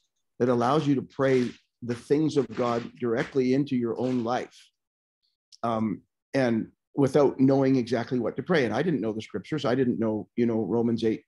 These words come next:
twenty-six, that likewise the Spirit also helps our inabilities, for we know not what to pray for as we ought. Um, but the Spirit himself makes intercession for us with groanings which cannot be uttered. Um, and that literally in, in the Greek, it implies in, in your known language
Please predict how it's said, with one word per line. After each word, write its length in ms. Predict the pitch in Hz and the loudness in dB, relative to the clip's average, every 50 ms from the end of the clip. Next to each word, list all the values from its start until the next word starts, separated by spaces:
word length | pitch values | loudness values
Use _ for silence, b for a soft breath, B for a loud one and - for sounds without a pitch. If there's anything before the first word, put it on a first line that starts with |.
| - - | -10 -6
twenty-six, 480 | 139 117 113 110 - 127 123 - - | -4 -4 -4 -2 -2 -4 -4 -4 -2
that 160 | - 113 - - _ _ _ _ _ - | -4 -4 -4 -6 _ _ _ _ _ -2
likewise 420 | 117 123 123 123 113 113 127 120 - | 0 0 0 2 2 0 0 0 -2
the 80 | 113 | -4
Spirit 340 | - - - 139 135 131 117 | -8 -4 -2 0 0 2 2
also 260 | 117 120 117 - 110 | 0 -2 -2 -4 -4
helps 280 | 104 131 120 - - - | -2 -2 -2 -2 -2 -2
our 140 | 113 110 107 | -2 -2 0
inabilities, 580 | 110 110 101 110 139 160 151 110 107 110 110 | -2 -2 0 2 2 2 2 2 0 -2 -6
for 140 | - - 120 | -6 -6 -4
we 160 | 117 135 143 | -2 -2 -2
know 100 | 139 131 | -2 -2
not 180 | 123 123 107 - | -4 -4 -6 -6
what 100 | 113 - | -8 -10
to 60 | - | -10
pray 220 | - - 120 110 110 | -6 -4 -2 -2 -2
for 160 | - 110 113 | -2 0 -2
as 120 | 117 104 | -2 0
we 140 | 98 110 117 | -2 -2 0
ought. 200 | 117 120 110 - - _ _ _ _ _ _ _ _ - | 0 0 -2 -2 -6 _ _ _ _ _ _ _ _ -4
Um, 300 | 98 101 101 104 87 - | -2 -2 0 -2 -2 -2
but 200 | - 110 95 - - | -2 -2 -2 -2 -4
the 60 | 123 113 | -8 -6
Spirit 360 | - - 143 143 139 131 123 | -2 2 4 4 6 6 4
himself 400 | 127 120 - 131 110 110 - - | 2 0 0 0 -2 -2 -2 -4
makes 220 | 104 104 - - | -6 -6 -4 -4
intercession 520 | 120 107 107 107 - 123 110 - - 87 - | -2 -2 -2 -2 -2 -2 -2 -2 -6 -8 -6
for 320 | - - 127 127 110 95 | -4 -2 0 0 0 -2
us 200 | - - - - | -4 -8 -10 -8
with 180 | - 110 - - | -6 -6 -6 -2
groanings 380 | - 131 127 120 117 110 - - | 0 0 2 2 0 -2 -2 -4
which 200 | 113 - - - | -6 -6 -4 -4
cannot 300 | 120 117 120 104 90 - | -2 0 0 0 0 0
be 140 | 113 - | 0 0
uttered. 360 | 135 170 170 131 117 117 123 - _ _ _ _ _ _ _ _ _ _ - | 2 2 2 2 0 0 -4 -10 _ _ _ _ _ _ _ _ _ _ -4
Um, 380 | 120 117 113 110 110 98 - - - | -2 -2 0 0 -2 -2 -4 -2 2
and 160 | 131 127 127 | 2 4 4
that 200 | 127 123 - - | 4 2 0 2
literally 540 | 135 147 147 151 143 135 131 131 127 - - - - | 2 2 4 4 4 4 2 0 0 -4 -6 -6 -4
in, 160 | 123 117 - - | -4 -4 -4 -2
in 140 | 131 123 113 | -2 0 0
the 80 | 113 | -2
Greek, 320 | 104 98 131 143 139 139 139 | -2 -2 -2 -2 -2 0 0
it 60 | 117 | 0
implies 580 | 110 - - - 127 120 120 120 117 110 - - - | 0 -2 -2 0 0 2 2 0 -2 -4 -6 -4 -2
in, 220 | 127 123 120 120 - | 0 0 0 0 0
in 160 | - 127 127 123 | 0 0 2 2
your 280 | 123 127 123 123 117 | 2 2 0 0 -2
known 360 | 117 117 123 135 143 139 131 | -2 -2 -2 -2 -2 -2 -2
language 600 | 120 120 135 135 127 - 90 - - - - - | -2 -2 -2 -4 -4 -6 -8 -12 -12 -16 -20 -20